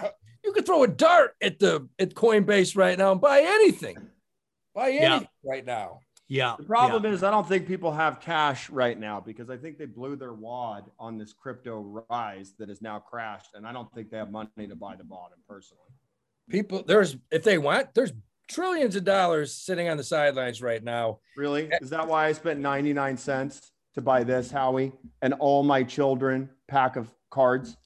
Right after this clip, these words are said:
Speaker 3: Because I don't have the money to buy the dip right now. All right?
Speaker 1: You also didn't
Speaker 3: I'm
Speaker 1: have the bu-, you
Speaker 3: literally,
Speaker 1: didn't,
Speaker 3: I'm
Speaker 1: you also
Speaker 3: literally
Speaker 1: didn't
Speaker 3: searching for signed Susan Lucci's, okay, to grade and put on eBay. That's where my life is right now.
Speaker 1: Look, save some
Speaker 3: Right?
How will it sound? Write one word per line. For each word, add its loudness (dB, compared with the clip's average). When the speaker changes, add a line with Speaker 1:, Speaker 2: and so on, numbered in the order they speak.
Speaker 3:
Because 0
I 2
don't 0
have -2
the -6
money -6
to -16
buy -14
the -20
dip -20
right -20
now. -20
All -14
right? -8
Speaker 1:
You 4
also 8
didn't 8
Speaker 3:
I'm 10
Speaker 1:
have 10
the 4
bu-, 6
you 8
Speaker 3:
literally, 4
Speaker 1:
didn't, -4
Speaker 3:
I'm -4
Speaker 1:
you 6
also 8
Speaker 3:
literally 6
Speaker 1:
didn't -8
Speaker 3:
searching 4
for 4
signed 2
Susan -4
Lucci's, 2
okay, 2
to 0
grade 2
and -2
put 0
on 2
eBay. -2
That's 0
where 0
my 6
life 6
is -4
right -6
now. -10
Speaker 1:
Look, 2
save 0
some 2
Speaker 3:
Right? 2